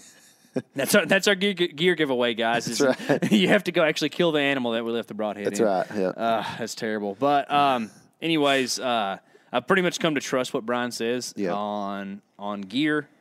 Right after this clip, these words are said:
Speaker 1: especially, you know, arrows and broadheads that he sells, and then even more so, uh, hunting places. We were talking on the phone about a lot of stuff yesterday. I said,
Speaker 2: Mm-hmm.
Speaker 1: "Brian,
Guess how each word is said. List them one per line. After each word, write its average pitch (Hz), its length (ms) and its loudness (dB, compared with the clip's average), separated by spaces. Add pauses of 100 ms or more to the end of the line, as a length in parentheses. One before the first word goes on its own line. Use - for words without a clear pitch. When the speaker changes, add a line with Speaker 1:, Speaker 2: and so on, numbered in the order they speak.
Speaker 1:
especially, 117 460 -6
you 101 160 -10
know, 104 280 -6 (380)
arrows 120 280 0
and 101 100 -8
broadheads 113 320 -2
that 113 120 -4
he 107 60 -8
sells, 113 280 -4
and 104 100 -6
then 104 260 -8 (200)
even 120 240 -4
more 120 320 -4
so, 98 500 -6 (560)
uh, 90 280 -14 (180)
hunting 143 240 -6
places. 104 480 -8 (840)
We 117 100 -4
were 117 80 -4
talking 143 260 -2
on - 20 -4
the 143 80 -4
phone 147 220 0
about 131 140 0
a - 20 -2
lot 139 140 2
of 131 40 -6
stuff 123 240 -4
yesterday. 101 480 -6 (160)
I 90 140 -8
said, 110 160 -6
Speaker 2:
Mm-hmm. - 20 -12
Speaker 1:
"Brian, 180 360 -2